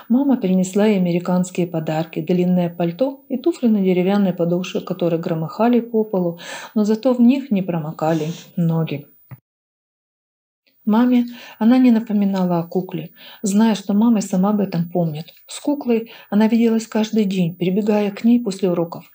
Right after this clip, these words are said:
Потом так случилось, что в классе она заразилась свинкой,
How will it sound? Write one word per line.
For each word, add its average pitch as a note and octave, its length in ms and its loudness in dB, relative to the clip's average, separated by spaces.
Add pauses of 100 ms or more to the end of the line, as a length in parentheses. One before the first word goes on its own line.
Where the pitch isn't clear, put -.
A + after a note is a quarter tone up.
(120)
Потом A#3+ 300 0
так B3 160 -2
случилось, C4+ 460 -2
что - 180 -6
в F#3+ 40 -8
классе A#3 300 -4
она F3+ 120 0
заразилась F3 600 -2
свинкой, G3 500 -2